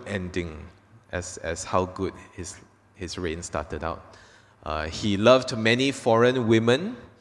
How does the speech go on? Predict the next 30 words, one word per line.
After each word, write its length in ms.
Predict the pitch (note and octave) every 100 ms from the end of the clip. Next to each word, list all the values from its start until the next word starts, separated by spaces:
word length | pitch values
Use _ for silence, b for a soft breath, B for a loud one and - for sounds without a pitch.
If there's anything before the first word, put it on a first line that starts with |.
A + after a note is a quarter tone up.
| b b b b _ -
The 60 |
Lord 260 | F2 G#2+ -
told 180 | A#2 G2
the 60 |
Israelites, 440 | F#2 - G#2+ G#2+ G2
"You 140 | G2
must 300 | G2+ A2 A#2+
not 200 | B2+ A2
intermarry 540 | A2 A2+ A#2 G#2+ A2
with 160 | A2+ F#2+
them. 200 | G#2+ B2+
They 160 | G2 G2
will 200 | G#2 G#2+
turn 260 | B2+ B2+
your 180 | A2+ F#2
hearts 260 | A2+ A2+ -
after 220 | F2+ A#2
their 100 | F2+
gods." 360 | G2+ C#3 - - - _ _ _ _ _ B B -
Nevertheless, 920 | F#2 G2+ A#2+ A2 G2 G2+ F3 - -
he 80 | F2
held 320 | - - G#2+
fast 380 | - G#2+ A2+ A2
to 100 | E2+
them. 320 | F2+ G2+ F#3 - B B B B B
He 100 | G2
had 200 | G2+ F#2
seven 400 | - G2+ G2+ A#2+
hundred 400 | B2+ G#2+ B2 -
wives. 640 | F#2+ F#2+ A#2+ D3+ - -